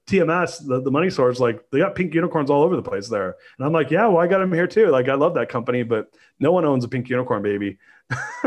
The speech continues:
No one owns that mascot. So yeah, so, so the t-shirt, that was the original one. And it's really my son. Like, he's the pink unicorn.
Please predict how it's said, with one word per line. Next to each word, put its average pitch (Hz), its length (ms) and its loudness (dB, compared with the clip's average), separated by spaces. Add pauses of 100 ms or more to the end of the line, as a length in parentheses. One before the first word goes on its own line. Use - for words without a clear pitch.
(920)
No 165 120 2
one 185 120 4
owns 156 200 2
that 139 180 0
mascot. 120 480 0
So 147 160 2
yeah, 170 300 4
so, 160 260 -2
so 156 320 2
the 143 160 0
t-shirt, 156 520 0
that 139 100 2
was 143 140 0
the 143 80 2
original 131 340 2
one. 127 300 2
And 101 280 -4 (240)
it's 160 180 -2
really 175 240 4
my 165 140 2
son. 139 440 -2 (120)
Like, 110 140 -6
he's 151 260 -6
the - 80 -4
pink - 240 -12
unicorn. 90 420 -14